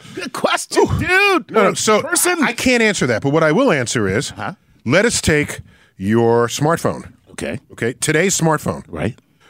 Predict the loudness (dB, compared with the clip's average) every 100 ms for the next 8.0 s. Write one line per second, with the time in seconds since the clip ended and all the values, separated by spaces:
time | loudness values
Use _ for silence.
0 | _ _ -4 0 2 2 2 0 0 2
1 | 2 2 2 2 -2 -4 -10 -20 _ _
2 | _ _ -8 -2 0 2 0 -2 -4 -8
3 | -10 -2 0 -2 _ -14 -8 -8 -8 -2
4 | -2 0 -2 -2 -2 0 0 -2 -12 -6
5 | -2 0 2 2 0 -2 -4 -4 -6 -8
6 | -2 0 2 2 0 -2 -6 -4 -4 -4
7 | -2 0 2 2 4 2 2 0 0